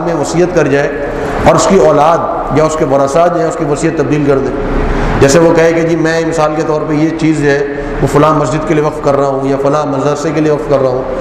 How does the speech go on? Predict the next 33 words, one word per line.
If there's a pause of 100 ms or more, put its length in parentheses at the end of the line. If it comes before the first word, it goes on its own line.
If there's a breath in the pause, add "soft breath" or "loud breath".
(320 loud breath)
یا
اس
سے
کنواں
بنوا
دیا
جائے،
یا
اس
سے
خیر
کا
کام
کرا
دیا
جائے، (600 loud breath)
بعد
میں
اولاد (120)
کہے
کہ
نہیں،
یہ
ہم
نہیں
دیں
گے، (840)
اب
یہ
وصیت
میں
تبدیلی
ہے۔